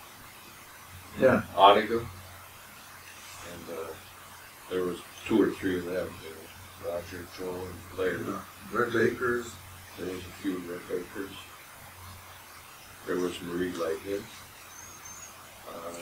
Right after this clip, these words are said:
Speaker 2: there was a few kids who were basically white kids who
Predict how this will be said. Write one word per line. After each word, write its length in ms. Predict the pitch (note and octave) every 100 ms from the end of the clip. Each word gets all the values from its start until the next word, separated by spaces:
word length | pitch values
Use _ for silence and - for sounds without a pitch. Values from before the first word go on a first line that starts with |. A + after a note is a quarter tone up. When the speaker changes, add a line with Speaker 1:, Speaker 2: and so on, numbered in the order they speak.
| F2
Speaker 2:
there 120 | F#2+
was 240 | G2 G2 G2
a 40 |
few 440 | - - A2 G2+ -
kids 400 | - A2 G#2+ -
who 240 | G#2 F#2 F2 - - - - - - - - G2
were 100 | F#2
basically 840 | G2 G2 G2 G2+ - F#2+ F2 E2 -
white 260 | F#2+ G2 G2
kids 340 | - G2 - -
who 200 | F#2